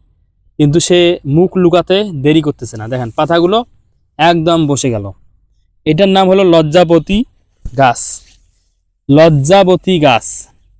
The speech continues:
আল্লাহ সৃষ্টি কত মহান, কত অমায়িক, কত সুন্দর।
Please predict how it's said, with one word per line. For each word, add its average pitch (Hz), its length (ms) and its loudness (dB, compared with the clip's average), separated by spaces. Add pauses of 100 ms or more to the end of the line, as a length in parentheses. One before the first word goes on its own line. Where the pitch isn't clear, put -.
(1300)
আল্লাহ 185 420 4
সৃষ্টি - 480 -4
কত 180 200 2
মহান, 151 600 2 (920)
কত 185 220 2
অমায়িক, 175 520 4 (560)
কত 170 160 2
সুন্দর। 185 600 2